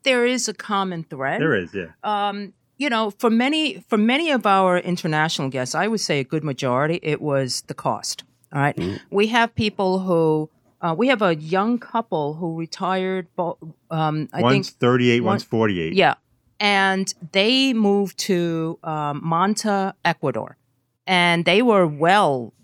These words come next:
Speaker 1: you know, years ahead of, uh, sixty-five, but they wanted, they took a look at their lives and they said, and, and a lot of this is, you know, covid helped along, I guess. They said, "You know, we wanna be somewhere where we can really enjoy ourselves and not be a slave to the dollar."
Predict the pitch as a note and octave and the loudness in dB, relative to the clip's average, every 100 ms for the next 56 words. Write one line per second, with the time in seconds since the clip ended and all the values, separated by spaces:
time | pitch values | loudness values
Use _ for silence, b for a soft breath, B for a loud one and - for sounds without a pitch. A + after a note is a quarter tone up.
0 | - E3 D3 C3 C#3 G3+ C4 A#3 E3 C#3 | -2 0 2 0 0 0 2 0 -2 -2
1 | D#3+ C#3+ C#3 - D#3+ C#3 C3 C3 B2+ - | -2 -2 -4 -6 -2 0 0 -2 -6 -10
2 | D3 C3+ B2 - F#3+ - D#3 B2 A2+ C#3+ | -4 -4 -4 -4 -4 -4 0 2 2 0
3 | - b b b - - F#3 F3+ G3 F#3+ | -2 b b b -20 0 0 2 2 2
4 | F#3 G3+ A3 A3+ - A3+ - D#4+ - D#4 | 4 4 4 2 2 0 0 -4 -2 -2
5 | D4+ C#4+ A#3+ A3 B3 C#4 D#3+ E3 E3 F3+ | -2 -2 -2 0 0 -2 -2 -2 0 0
6 | E3+ - F3+ F3 _ - G#3 - G#3+ G#3 | 0 -2 -2 -4 _ -10 -8 -2 0 2
7 | A#3 A#3 G#3 G3 D#3+ F#3+ C3 - F3 E3+ | 2 2 0 -2 0 0 -2 0 2 4
8 | E3 D#3 - _ - D#3+ C#3 E3+ - - | 4 2 -2 _ -4 0 2 0 -10 -6
9 | D#3 C#3 C3 C3+ B2+ B2+ D3 - B B | 0 4 4 4 2 0 0 -2 B B
10 | B B3+ C4+ B3+ D#4 D4 C#4 G#3 C#4 D4+ | B -4 -4 -2 -2 0 -2 -4 -4 -2
11 | D#4+ D#4 C#4 E4+ - A#3+ E3+ C#3+ D3 F3+ | -2 -2 -2 -2 0 0 2 0 -2 -2
12 | A#3 B3 D4 D4 D4 B3 G3 F3+ F#3 A#3 | -4 -4 -2 -2 -2 -2 -2 -4 -4 -4
13 | D3+ - C3 B2 B2 - D#3+ D#3+ F3 G#3+ | -4 -4 -6 -6 -8 -10 -8 -6 -6 -6
14 | A3 F#3 D#3+ - D#3 F3 G#3 - E3+ D#3 | -4 -6 -4 -8 -6 -6 -6 -8 -10 -8
15 | D#3+ D3+ F3 D3 - | -4 -4 -4 -6 -8